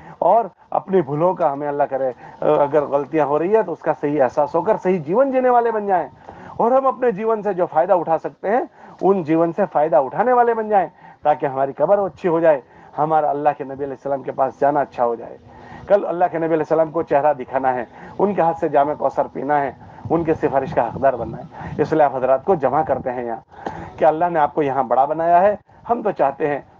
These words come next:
अल्लाह आपको आखिरत का भी बड़ा बना दे। अल्लाह ने आपको यहाँ ओरखान वाला, वग वाला बनाया, अल्लाह आपको आखिरत के में भी ओरखान और वग वाला बना दे। अरे उसके लिए अच्छा जीवन जीने पर पड़ोगे तो यहाँ के भी बड़े बने हो,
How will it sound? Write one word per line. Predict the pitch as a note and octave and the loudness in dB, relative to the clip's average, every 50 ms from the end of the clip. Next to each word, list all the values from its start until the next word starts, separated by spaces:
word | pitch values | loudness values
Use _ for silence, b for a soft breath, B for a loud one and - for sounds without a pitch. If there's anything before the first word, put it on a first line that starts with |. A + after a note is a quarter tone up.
| - - - | -14 -6 -4
अल्लाह | - D#3+ D#3 C#3 C3 | -2 0 2 2 0
आपको | - - - | 0 0 0
आखिरत | A#2+ A2+ - - D#3+ F3+ | -2 -2 -2 -2 -4 -2
का | E3+ A3 | 0 0
भी | F#3+ E3+ D3+ | 0 0 0
बड़ा | C3+ C3+ C3 | 2 2 2
बना | B2 B2 A#2 A#2 A2+ | 0 0 -4 -8 -10
दे। | A2 A2+ D3+ - B B B B B B | -10 -12 -16 -16 B B B B B B
अल्लाह | D#3+ F3 F#3+ F#3+ F#3+ | 0 2 4 2 2
ने | F#3+ | 2
आपको | F3+ E3+ E3 - F3 | 2 0 0 0 2
यहाँ | E3+ D#3+ D#3+ D#3 | 2 4 4 4
ओरखान | D3 C#3+ D3 C#3+ C#3 - - E3 | 2 2 0 0 0 0 0 0
वाला, | D#3+ D3+ D3+ D3+ D3 C#3 | 2 2 2 2 2 2
वग | C3+ D3+ E3+ E3 | 0 0 -2 0
वाला | D3+ D#3+ D#3+ D#3 D3+ | 0 0 2 2 0
बनाया, | D3 C#3 C3 C#3+ F3 A3+ B3 B B B B B B - | -2 -2 -2 -2 -2 -2 -2 B B B B B B -4
अल्लाह | C#3+ C#3+ C#3+ C3 | 0 2 2 0
आपको | - - - | 0 0 -2
आखिरत | B2+ B2+ - D#3 F3 E3+ F3 | -2 -2 -2 -4 -6 -4 -4
के | F#3 | -2
में | F3+ F#3+ F#3+ | -2 0 0
भी | G3 G3 | 0 2
ओरखान | E3 D3 C#3+ C3+ - - E3 | 2 2 0 0 -2 -2 -2
और | D#3 C#3 B2 | -2 -2 -2
वग | C3 D3+ D3 | -2 -2 0
वाला | C3+ C#3+ C#3 C3+ C3 | 2 2 2 2 0
बना | B2+ B2+ B2 A#2+ | 0 -2 -4 -8
दे। | A2+ A#2 - B B B B B B B - | -10 -12 -18 B B B B B B B 0
अरे | - F3+ F#3 | 2 4 4
उसके | F3+ E3 - - A3 | 2 2 0 0 0
लिए | A3+ A#3 A#3 | 2 4 2
अच्छा | F#3+ - - - A#3 A#3 | 2 2 2 0 0 0
जीवन | F#3 E3 A3 A3 A3+ A3+ G3+ | 0 -2 -2 0 0 0 0
जीने | E3 G3+ G#3+ A#3 A#3 | -2 -2 0 2 2
पर | G#3 A#3+ A3+ | 2 0 0
पड़ोगे | - A#3 A#3 B3 B3 A#3+ B3+ B3+ A#3+ B B B B B - - | 2 2 2 2 2 2 2 0 -2 B B B B B -4 -2
तो | F3+ | 0
यहाँ | F#3+ F#3+ F3+ G3+ A3 | 2 2 2 2 2
के | F#3+ A#3+ | 2 2
भी | A#3+ C4 | 2 2
बड़े | B3+ B3 B3 B3+ B3 | 2 2 4 4 4
बने | B3 B3 B3 B3 | 2 2 2 4
हो, | B3+ C#4 - - | 4 4 4 2